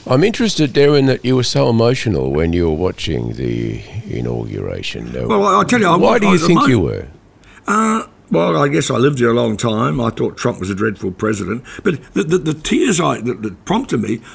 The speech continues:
Speaker 2: wasn't, it was before Biden's speech. It was, um, Lady Gaga during the national anthem.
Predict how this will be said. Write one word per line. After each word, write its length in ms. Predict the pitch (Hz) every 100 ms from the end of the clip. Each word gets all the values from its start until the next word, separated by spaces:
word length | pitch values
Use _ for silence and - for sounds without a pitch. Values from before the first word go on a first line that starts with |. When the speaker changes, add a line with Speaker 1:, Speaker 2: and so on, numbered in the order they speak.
| -
Speaker 2:
wasn't, 440 | 135 202 202 180 -
it 80 | -
was 120 | 147
before 640 | 156 - - 247 214 107 - -
Biden's 480 | 117 127 139 135 123
speech. 540 | - 196 233 - - - - - -
It 80 |
was, 240 | 190 175 156
um, 320 | 165 160 147 -
Lady 320 | - 190 196 139
Gaga 760 | 127 160 208 147 117 123 123 - -
during 180 | 139 147
the 80 | 135
national 320 | 151 - 151
anthem. 420 | 185 - - 104